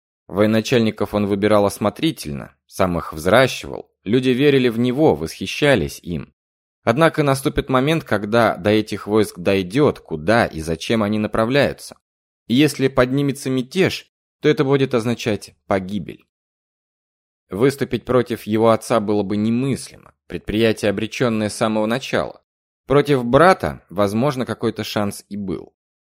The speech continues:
Для войск Персии Кир был прежде всего царевич, которого они знают и любят, правая рука нового царя. Возможно, они поддержат его,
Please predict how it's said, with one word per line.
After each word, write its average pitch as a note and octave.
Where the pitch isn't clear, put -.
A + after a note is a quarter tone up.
Для A2+
войск B2+
Персии C#3
Кир B2
был A2+
прежде A2+
всего A2
царевич, G#2+
которого F2
они F2
знают F2+
и G2+
любят, A#2+
правая A2+
рука A2
нового G2+
царя. A2+
Возможно, C#3
они C3+
поддержат B2+
его, -